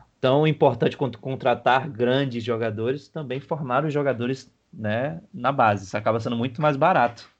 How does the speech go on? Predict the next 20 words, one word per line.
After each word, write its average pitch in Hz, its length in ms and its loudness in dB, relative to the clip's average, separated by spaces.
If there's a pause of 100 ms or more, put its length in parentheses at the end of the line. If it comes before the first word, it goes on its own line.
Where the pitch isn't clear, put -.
(160)
não 110 100 -10
é 107 80 -6
mesmo? 123 260 -4 (520)
E, 120 480 0 (500)
de 139 100 -2
toda 135 220 4
forma, 131 560 0
trabalho 127 400 2
de 127 80 -8
campo 156 400 -4
também 123 300 -4
importa. 107 480 -2
E 104 120 -8
aí, 107 420 -4 (520)
é, 101 640 0 (560)
essa, - 360 -2
essa 117 180 2
competição 120 540 0
por 123 100 -4
troféus 120 800 2